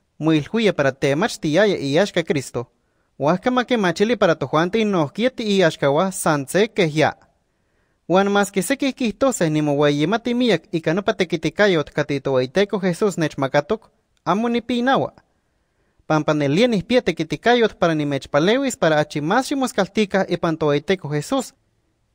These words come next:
pero nopa tekitikayotl amo eltok para ika nimechsosolos. Nimechilhuia ya nopa, para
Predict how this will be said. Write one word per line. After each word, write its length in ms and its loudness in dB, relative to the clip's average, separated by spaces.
pero 220 4
nopa 240 2
tekitikayotl 880 0
amo 260 0
eltok 380 -2
para 260 2
ika 220 0
nimechsosolos. 920 -4
Nimechilhuia 680 0
ya 200 4
nopa, 320 -2
para 240 2